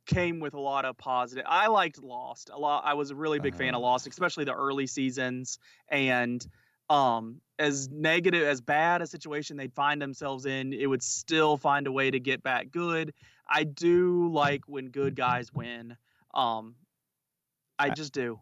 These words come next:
Speaker 1: I, I just, I'm a, I, I do. And I think the more bad stuff that goes on in the world, I just don't wanna necessarily be brought down all the time.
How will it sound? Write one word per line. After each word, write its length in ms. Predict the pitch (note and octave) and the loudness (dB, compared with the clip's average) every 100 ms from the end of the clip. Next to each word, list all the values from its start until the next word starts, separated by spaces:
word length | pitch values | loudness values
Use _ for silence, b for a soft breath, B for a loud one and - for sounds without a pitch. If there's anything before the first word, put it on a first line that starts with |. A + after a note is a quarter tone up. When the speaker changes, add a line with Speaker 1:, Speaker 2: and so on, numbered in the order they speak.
| - | -4
Speaker 1:
I, 200 | C#3+ C#3 | -2 0
I 120 | D3 | 0
just, 220 | D3+ E3 F#3+ | 0 0 0
I'm 120 | E3+ | 0
a, 40 | |
I, 320 | E3 C#3+ D#3 D#3 | 2 2 2 0
I 40 | |
do. 260 | D#3+ D#3 B2+ | -2 -2 -2
And 120 | D3 | 0
I 80 | D3+ | -2
think 160 | F#3+ | -4
the 80 | D3+ | -10
more 280 | D3 D3+ F3 | -12 -8 -6
bad 340 | D3 D3 E3+ | -2 -2 -2
stuff 160 | - E3 | -8 -16
that 80 | D#3+ | -8
goes 160 | D#3+ | -6
on 60 | E3+ | -4
in 40 | E3+ | -4
the 60 | |
world, 240 | E3 G3 F3 | -2 0 0
I 80 | D3 | 0
just 260 | D3+ E3 | -2 -6
don't 180 | D#3+ E3 | -6 -6
wanna 240 | C#3 D#3+ D3 - _ _ _ _ | -4 -2 -4 -8 _ _ _ _
necessarily 640 | D3+ D#3 D3+ D3 E3 E3 D#3 | -4 -2 0 2 4 4 4
be 100 | D#3 | 4
brought 220 | D#3+ D3+ | 4 4
down 240 | D3 E3 | 2 0
all 100 | B2 | -2
the 60 | - | -8
time. 300 | - - | -12 -12